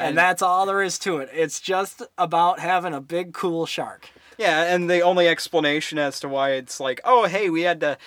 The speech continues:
Speaker 2: we had to have this genetically modified shark," is because sharks don't get that big normally.
Speaker 1: <laughs>
Speaker 2: So they kinda have to have a weeble wobble half,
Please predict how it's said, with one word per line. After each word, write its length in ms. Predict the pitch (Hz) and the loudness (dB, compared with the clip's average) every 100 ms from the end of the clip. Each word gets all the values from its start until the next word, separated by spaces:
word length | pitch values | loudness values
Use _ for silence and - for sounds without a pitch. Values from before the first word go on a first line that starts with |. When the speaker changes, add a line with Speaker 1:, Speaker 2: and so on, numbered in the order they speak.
| - - | -16 -2
Speaker 2:
we 60 | |
had 100 | 196 147 | 0 2
to 60 | |
have 140 | 170 151 | 0 -2
this 140 | 135 | -6
genetically 480 | 143 151 170 - 139 | -4 -2 -2 -4 -6
modified 420 | 143 139 127 117 | -4 -4 -8 -10
shark," 400 | - 196 190 - | -8 -6 -6 -8
is 180 | 139 - | -14 -14
because 540 | 135 - 135 120 - _ _ - | -16 -10 -10 -10 -14 _ _ -12
sharks 380 | - 147 - | -6 -6 -8
don't 180 | 135 127 | -12 -12
get 160 | 127 - | -14 -10
that 220 | 151 - | -10 -6
big 180 | 277 277 | -6 -4
normally. 600 | 156 107 - - - - - 135 | -8 -8 -12 -20 -20 -18 -8 -6
Speaker 1:
<laughs> 180 | - - | -6 -8
Speaker 2:
So 380 | 135 160 147 | 0 2 2
they 160 | 147 156 | -2 -4
kinda 300 | 165 170 160 | -2 -2 -2
have 260 | 160 160 - | 0 -2 -4
to 120 | 139 | -8
have 280 | 156 147 143 | -6 -6 -4
a 280 | 139 135 139 | -4 -6 -8
weeble 520 | 147 160 156 147 139 | -10 -8 -6 -6 -6
wobble 480 | 135 139 139 135 131 | -4 -4 -4 -8 -10
half, 500 | - - 147 - | -12 -10 -10 -10